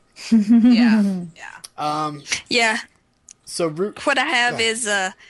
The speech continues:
Speaker 4: I'm sorry, what I have is that, uh, David, okay, David's speech on challenging,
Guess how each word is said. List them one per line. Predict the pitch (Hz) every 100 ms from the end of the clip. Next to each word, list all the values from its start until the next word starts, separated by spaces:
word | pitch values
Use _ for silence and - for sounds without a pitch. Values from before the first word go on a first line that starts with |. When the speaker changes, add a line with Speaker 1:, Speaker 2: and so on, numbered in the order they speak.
| - _ _ -
Speaker 4:
I'm | 247
sorry, | 185 175
what | 254 262
I | 285
have | 277 240 220
is | 220 240
that, | 247 190 - -
uh, | 202 185 190
David, | 202 226 240 226 226 226 220 226 - _ _ _ _ _ _ _ -
okay, | 226 147 _ -
David's | 247 277 285
speech | - 277 277 247
on | 226 208
challenging, | - 233 240 240 226 - 240 240